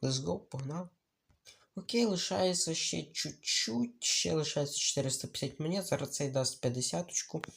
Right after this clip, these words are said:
Е, і обслужити чотирьох клієнтів, або скос-, от Д С два рази виписав, теж два рази виписав, отлично, просто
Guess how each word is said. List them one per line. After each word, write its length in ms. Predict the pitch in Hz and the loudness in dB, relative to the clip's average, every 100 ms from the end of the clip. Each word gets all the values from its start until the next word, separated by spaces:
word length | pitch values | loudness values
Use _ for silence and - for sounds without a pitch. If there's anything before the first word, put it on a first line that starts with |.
| - - - - - - | -16 -14 -16 -20 -14 -2
Е, 380 | 117 117 117 120 - _ - - _ _ - | 2 2 2 0 -8 _ -20 -20 _ _ -4
і 120 | 156 | -2
обслужити 460 | 147 - 131 147 | -2 -4 -2 0
чотирьох 380 | - - 135 139 | 2 2 2 -2
клієнтів, 420 | - 139 165 151 | 0 2 2 2
або 340 | 123 123 123 120 - | 2 2 2 0 -6
скос-, 580 | - - 131 127 - - | -8 -2 0 2 2 2
от 200 | - 131 | 0 0
Д 200 | 127 123 | 0 2
С 260 | 120 139 131 | 4 4 4
два 220 | 117 120 | 4 2
рази 240 | 135 127 | 2 0
виписав, 540 | 127 123 123 - - 123 | 0 -2 0 0 0 2
теж 220 | 120 120 | 2 2
два 140 | 123 | 2
рази 240 | 120 120 120 | 2 2 0
виписав, 300 | 117 - 131 | -2 -4 -4
отлично, 520 | 127 - 127 - 120 | -6 -2 0 0 -2
просто 320 | 170 - - | -6 -10 -12